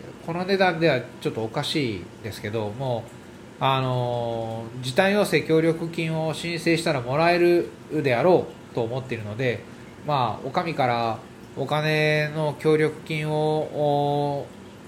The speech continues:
まあ、ね、こう、給与されるというか、あの、補助される、う、前提ですから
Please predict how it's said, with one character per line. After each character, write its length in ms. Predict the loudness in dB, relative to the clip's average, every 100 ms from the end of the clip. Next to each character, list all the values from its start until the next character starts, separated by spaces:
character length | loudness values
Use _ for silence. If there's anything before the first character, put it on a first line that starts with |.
| -20 -6
ま 300 | 0 0 -2 -8 -18 -18 -18 -18 -18 -18 -18 -2
あ、 20 |
ね、 240 | 0 0 -6 -16 -12 -4
こ 180 | -4 0
う、 40 |
給 160 | 2 2
与 160 | 0
さ 100 | 0
れ 100 | 0
る 100 | 0
と 100 | -2
い 100 | -4
う 40 | -2
か、 300 | -4 -4 -4
あ 140 | -4
の、 160 | -4 0
補 100 | 2
助 120 | 2 0
さ 140 | 0
れ 100 | 2
る、 300 | 2 0 -2 -8 -2
う、 560 | 0 2 2 2 0 0
前 140 | -2 -2
提 440 | 2 6 8 8
で 120 | 4
す 80 | 0
か 100 | -2
ら 260 | 2 2